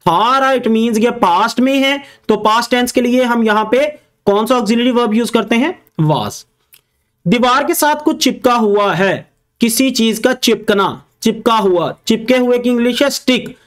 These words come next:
इसकी तीन form of verb है stick, stuck, stuck। Something is stuck on the wall। दीवार के साथ कुछ चिपका हुआ है। मैं traffic में अटका हुआ हूं, यहां पे traffic में अटकने की English भी stick है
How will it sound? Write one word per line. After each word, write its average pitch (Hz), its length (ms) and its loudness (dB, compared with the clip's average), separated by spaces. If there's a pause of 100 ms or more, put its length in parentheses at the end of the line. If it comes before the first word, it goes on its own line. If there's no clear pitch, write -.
(180)
इसकी 233 220 0
तीन 247 220 0
form 240 280 0
of 240 100 -2
verb 196 260 0
है 277 80 0
stick, 311 520 -4
stuck, 254 400 -2 (240)
stuck। - 400 -2 (300)
Something 285 440 0 (120)
is - 100 -8
stuck 262 360 0
on 220 100 0
the 320 100 0 (280)
wall। 170 240 0 (400)
दीवार 190 360 0
के 220 100 -2
साथ 214 200 0
कुछ 277 320 -4 (180)
चिपका 165 320 -2
हुआ 135 240 -2
है। 120 120 -6 (380)
मैं 175 260 0
traffic 180 440 0
में 254 120 2
अटका 240 300 0
हुआ 240 300 0
हूं, 254 320 -2 (540)
यहां 214 300 2
पे 240 320 0 (580)
traffic 226 420 0
में 262 120 2
अटकने 233 400 0
की 240 120 -2
English 220 400 0
भी 277 280 -2 (100)
stick 240 380 0
है 165 220 -2